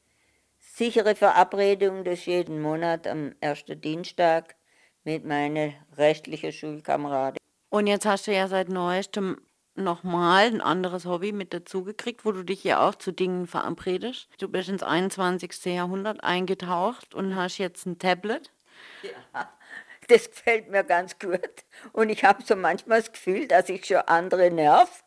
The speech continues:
Speaker 1: <laughs> weil ich jeden Tag schrieb oder, oder irgend, äh, was mach. Aber es macht mir Spaß. Ja. Und ich find es toll,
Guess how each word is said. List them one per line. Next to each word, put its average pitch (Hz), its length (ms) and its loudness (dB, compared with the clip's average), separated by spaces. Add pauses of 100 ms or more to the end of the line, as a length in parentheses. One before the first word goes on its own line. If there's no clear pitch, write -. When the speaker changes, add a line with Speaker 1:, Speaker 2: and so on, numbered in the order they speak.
Speaker 1:
<laughs> - 1800 0
weil 247 220 8
ich 302 220 -2
jeden 277 380 0
Tag 233 340 6
schrieb 294 440 -6
oder, 226 580 -4
oder 214 400 -2
irgend, 240 460 -8
äh, 196 420 4 (440)
was 196 280 2
mach. 175 280 6 (720)
Aber 180 240 8
es 175 120 -6
macht 170 260 2
mir 165 160 -2
Spaß. - 720 -4 (100)
Ja. - 280 -8 (720)
Und 226 140 4
ich 220 120 2
find 240 260 -2
es 214 160 -4
toll, 262 220 6